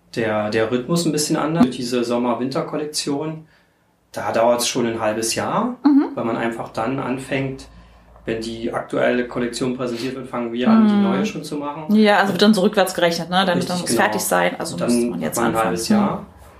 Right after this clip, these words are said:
Speaker 1: Und die Zeit braucht man auch. Man denkt immer, klar, man, manchmal hat man natürlich schnell eine Idee und hat dann auch das erste Muster und denkt, so ist fertig.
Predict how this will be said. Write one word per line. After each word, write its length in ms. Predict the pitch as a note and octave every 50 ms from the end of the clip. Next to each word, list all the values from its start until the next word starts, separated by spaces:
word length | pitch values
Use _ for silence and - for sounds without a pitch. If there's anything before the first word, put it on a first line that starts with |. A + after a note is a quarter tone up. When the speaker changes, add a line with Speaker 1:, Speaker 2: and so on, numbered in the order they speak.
| - - - - - -
Speaker 1:
Und 120 | - - C3
die 100 | B2+ B2
Zeit 280 | - C3 B2 A2 -
braucht 280 | G2+ G2+ G2+ G#2+ - -
man 180 | E3 E3 F3+ -
auch. 360 | - - F3+ G3 G3+ - -
Man 120 | B2 A#2+ A#2
denkt 220 | A#2+ C3+ C#3 -
immer, 340 | D3+ C#3+ C#3 C#3 C3+ C3 B2
klar, 180 | - - C3 B2+
man, 160 | B2 A#2+ A#2+
manchmal 260 | A#2 A#2 A#2+ - C3+
hat 40 | A#2+
man 80 | B2 A#2+
natürlich 220 | A#2+ A#2+ A2+ - -
schnell 160 | - A#2 A#2
eine 80 | B2
Idee 280 | A#2+ A2+ A2+ A#2 B2+ C#3+
und 80 | C3+ B2
hat 80 | A#2 A2+
dann 100 | A#2+ A#2+
auch 100 | A#2 A2+
das 120 | A#2 -
erste 300 | - A#2 A2+ A2+ - B2+
Muster 280 | B2 B2+ C3 - - C3+
und 80 | A#2+ A#2
denkt, 160 | A2+ A2+ A#2+ -
so 60 | B2
ist 80 | - -
fertig. 560 | - - B2 B2+ C3+ C#3 D#3+ D#3+ D#3+ - -